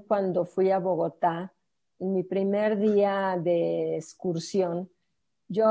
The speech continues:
a todo mundo le decía, "El centro, el centro, el centro de Bogotá, el centro de Bogotá", y cuando llegué a una plaza que supuestamente era el centro, dadas las proporciones de nuestra <laughs> plancha,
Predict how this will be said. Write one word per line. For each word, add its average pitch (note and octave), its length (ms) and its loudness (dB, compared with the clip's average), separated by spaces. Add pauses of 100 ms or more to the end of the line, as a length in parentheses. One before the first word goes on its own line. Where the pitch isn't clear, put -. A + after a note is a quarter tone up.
a G#3 180 -2
todo A3+ 200 6
mundo G#3+ 220 2
le G3 140 2
decía, F#3+ 540 -2
"El G3+ 140 0
centro, B3 560 0
el G3 100 0
centro, A3+ 400 -2
el F3 80 -2
centro A#3 280 -2
de G#3+ 60 0
Bogotá, F3+ 400 -2
el F3+ 100 -2
centro G#3+ 280 -6
de G3+ 60 -4
Bogotá", F3+ 460 -2 (140)
y F3+ 160 -4
cuando F#3 320 0
llegué F#3+ 600 0
a F#3 100 -6
una G3+ 300 -4
plaza G3 360 -2
que F3 120 -12
supuestamente F#3+ 680 -6
era F#3+ 100 -2
el G3 80 -4
centro, F#3 480 -6 (640)
dadas A3+ 600 4
las A3 180 2
proporciones F#3+ 840 -2
de G3+ 80 -2
nuestra F3 440 -8
<laughs> - 80 -20
plancha, G3 640 -2